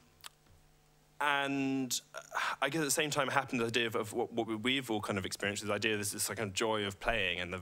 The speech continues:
the value of play and, and I, I guess creative practice and, and really, like, how valuable being able to explore things are, and particularly in, like, the development of a child. And, and this is an area where they are redeveloping it,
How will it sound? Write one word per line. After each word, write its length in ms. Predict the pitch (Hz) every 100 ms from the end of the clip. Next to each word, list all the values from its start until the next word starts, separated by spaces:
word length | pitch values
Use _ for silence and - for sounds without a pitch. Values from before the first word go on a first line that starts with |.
| 87
the 100 | 107
value 320 | 107 110 101
of 160 | 95 -
play 300 | 110 101 95
and, 140 | 95 - - - 101
and 360 | 95 95 92 - - - -
I, 120 | - -
I 40 | 117
guess 160 | 117
creative 380 | - 123 113 110
practice 380 | 135 - 101 101
and, 160 | 95
and 160 | 92 104
really, 200 | 107 104
like, 160 | 98 -
how 200 | 110 101
valuable 500 | 104 113 107 101 95
being 160 | 101
able 120 | 95
to 80 | 95
explore 280 | - - 110
things 200 | 104 101
are, 200 | 104 101 - - - - -
and 120 | 131
particularly 480 | - 190 - 135 117
in, 100 | 110
like, 100 | 110
the 80 | 113
development 400 | 107 113 107 98
of 80 |
a 20 | 95
child. 360 | 135 113 104
And, 120 | 101
and 160 | 101 107
this 140 | 131
is 60 | 117
an 80 | 113
area 180 | 110 107
where 320 | 107 101 98
they 160 | 120
are 180 | 120 135
redeveloping 520 | 113 104 101 95 95
it, 140 | 90